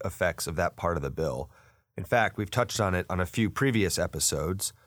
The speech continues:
notably episode two, where we talked about why wage growth has been disappointing in this expansion, and then again in episode four,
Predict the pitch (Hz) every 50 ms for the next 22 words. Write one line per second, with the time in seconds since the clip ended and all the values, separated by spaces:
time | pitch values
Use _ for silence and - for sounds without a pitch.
0 | _ _ _ - 113 117 117 110 95 107 101 - - 110 - 110 95 - 104 98
1 | 85 - - - 135 107 90 85 87 95 - - _ - 98 90 95 90 - 107
2 | 98 92 - 104 95 92 90 87 - 104 98 92 92 92 90 82 87 101 110 117
3 | 107 - - 98 90 82 82 80 - - _ - - _ _ _ _ 95 95 85
4 | - 98 87 80 107 95 - 92 - - 113 110 104 - 92 82 85 82 85 80
5 | - - 76 - - - 78 73 73 - - 78 78 78 90 92 - _ _ _
6 | _ _ _ _ - 104 107 110 104 98 110 127 123 113 107 107 104 - 101 -
7 | - 101 95 82 - - - 156 120 101 92 90 90 -